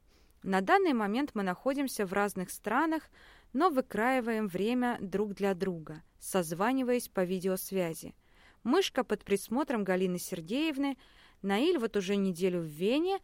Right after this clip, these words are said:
а я прилетела на курсы повышения квалификации в Прагу. «Обязательно, мам! Ну всё, мне пора бежать!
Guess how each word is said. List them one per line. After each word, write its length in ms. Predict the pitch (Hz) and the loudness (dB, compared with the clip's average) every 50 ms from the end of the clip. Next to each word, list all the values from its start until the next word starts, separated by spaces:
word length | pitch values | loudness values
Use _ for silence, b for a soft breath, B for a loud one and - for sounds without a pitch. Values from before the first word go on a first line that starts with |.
| b b b b b | b b b b b
а 120 | - 185 | -4 -2
я 220 | 185 180 254 349 370 | 0 2 2 2 2
прилетела 640 | - 254 240 208 196 202 - - 233 254 277 277 | 2 -2 -2 0 0 0 0 0 -2 0 0 0
на 180 | 240 220 202 190 | 0 0 0 -2
курсы 400 | - - 254 285 - - - 208 | -4 -6 -6 -6 -4 -6 -6 -6
повышения 600 | - 202 180 185 180 - - 214 220 214 202 190 | -4 -4 -4 -4 -4 -4 -2 -2 0 0 0 -2
квалификации 880 | - - 180 185 180 180 - 175 - - 208 240 240 - - - 233 | -4 -4 -2 -2 -2 -2 -4 -8 -6 -2 0 0 0 -2 -2 0 -2
в 100 | 208 - | -2 -2
Прагу. 520 | - - 214 208 180 165 156 151 - - b b b b b b b b b b | -2 0 2 2 2 2 0 -4 -10 -14 b b b b b b b b b b
«Обязательно, 840 | - 320 339 294 381 370 302 370 403 392 381 - 330 285 277 269 | 6 6 8 8 8 6 8 10 10 10 10 8 4 2 4 4
мам! 360 | 262 262 254 233 208 208 202 b b b b b b b | 6 6 6 6 4 2 -2 b b b b b b b
Ну 160 | - 349 381 370 | 4 4 6 6
всё, 320 | - - - 392 370 294 | 4 4 6 8 8 10
мне 200 | 247 254 277 311 | 8 8 6 4
пора 280 | 302 - 339 339 339 349 | 6 6 8 8 8 8
бежать! 600 | 285 370 370 240 214 349 294 226 214 - - b | 6 6 4 4 6 6 6 6 4 0 -8 b